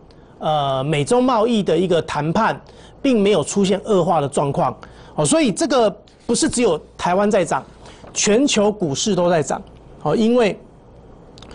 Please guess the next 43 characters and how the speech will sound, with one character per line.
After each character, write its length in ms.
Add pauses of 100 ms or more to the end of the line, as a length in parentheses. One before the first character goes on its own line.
(200)
美 200
中 160
达 240
成 340 (120)
历 220
史 240
性 300
的 100
第 300
一 40
阶 140
段 160
协 220
议， 160 (580)
好， 140
这 140
个 60
叫 120
第 240
一 220
阶 180
段 180
协 160
议 120
啊， 100
哈， 160
现 160
在 100
要 60
开 160
始 100
展 220
开 140
第 320
二 180
阶 220
段 200
了 120
哈。 200 (480)
所 160
以 200
其 200
实 280